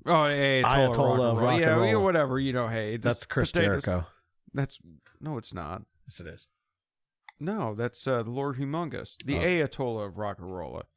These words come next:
Speaker 1: I'll go and bleep that out, too, and make it sound like something completely different by the time anybody listens to it.
Speaker 2: Anyway.
Speaker 1: So Joe Rogan went on a bit of a rant, and, uh, we got some audio for you, but I'm gonna go ahead and I'm gonna read this off.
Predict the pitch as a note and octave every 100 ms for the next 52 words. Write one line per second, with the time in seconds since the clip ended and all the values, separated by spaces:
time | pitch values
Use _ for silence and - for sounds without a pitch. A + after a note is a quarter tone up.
0 | _ _ _ - D#3+ D#3+ C#3 A2+ C#3+ C3+
1 | C#3 C3 B2 G#2+ - C#3 B2 A2+ A2+ G#2
2 | B2 A#2 A2+ - A#2 A#2 G#2+ - - G3
3 | C#3+ C#3 B2 D3 C#3 A#2 A2+ G#2 A#2 A2+
4 | A2+ G2+ G#2+ G#2 A2 A2 G2+ - - G3
5 | G3+ D#3+ B2+ E2+ - - - - - F#3+
6 | E3+ D3+ A#2 E3 G#3 F3 F3+ F#3 E3 C#3
7 | D3 D3 C3 G#2 G#2 D#3 E3 A#2+ G#2 G#2+
8 | C3+ B2+ D#2 - _ _ - G2+ G#2+ G#2
9 | G#2 G2+ G2 G#2 - - B2+ C3 D#3 C#3+
10 | C3+ C#3 B2 A2+ - A#2+ A#2+ A2 A2+ G#2
11 | A#2+ C#3 C#3+ A#2+ B2+ A#2 B2+ A#2+ G#2+ A2+
12 | C#3 A#2+ B2 C#3+ A#2+ B2+ A#2 A#2 A2 G2
13 | -